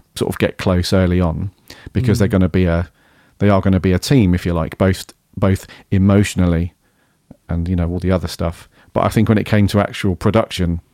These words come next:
Speaker 1: John Barrowman's like, "Actually, we could probably do a bit more here, couldn't we?" <laughs> We could probably flesh this out a bit and make it a bit more racy and stuff like that. So I don't know. But, um, what did you think to, um, the, sorry, bef-, before we,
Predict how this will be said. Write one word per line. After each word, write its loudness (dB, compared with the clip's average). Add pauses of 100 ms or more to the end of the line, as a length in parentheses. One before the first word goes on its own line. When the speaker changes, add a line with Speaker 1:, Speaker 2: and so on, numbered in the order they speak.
(340)
Speaker 1:
John 0
Barrowman's 4
like, -2 (440)
"Actually, 0 (460)
we 2
could 0
probably 2
do 4
a 6
bit 2
more 4
here, 4
couldn't 2
we?" 0 (340)
<laughs> -4
We 4
could 0
probably 4
flesh 0
this 0
out 4
a 2
bit 0
and 4
make 2
it -2
a 0
bit 0
more 2
racy 0
and -4
stuff -6
like -4
that. -10
So 0
I 2
don't -4
know. -6
But, -4 (440)
um, 2 (320)
what 2
did 0
you 2
think 0
to, 4
um, 4 (400)
the, 2
sorry, 2
bef-, -10
before 2
we, 4